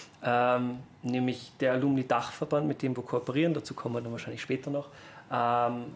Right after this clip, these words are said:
hat im Jahr zweitausendachtzehn zweihundertdreiundachtzig Jobs für U B M ausgeschrieben und gleichzeitig gab's in dem Jahr dreiundneunzig Masterstudierende, die fertig geworden sind.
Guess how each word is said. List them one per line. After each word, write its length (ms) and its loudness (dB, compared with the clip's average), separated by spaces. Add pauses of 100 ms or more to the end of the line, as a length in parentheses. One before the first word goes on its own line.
hat 420 -4
im 160 -2
Jahr 220 0
zweitausendachtzehn 960 -6
zweihundertdreiundachtzig 1400 2
Jobs 300 0
für 180 -2
U 140 0
B 320 2
M 120 -2
ausgeschrieben 680 -2 (500)
und 80 -6
gleichzeitig 500 -2
gab's 300 -2
in 60 -2
dem 100 -2
Jahr 260 0
dreiundneunzig 800 0 (180)
Masterstudierende, 1040 -2
die 120 -6
fertig 400 -6
geworden 340 -14
sind. 160 -20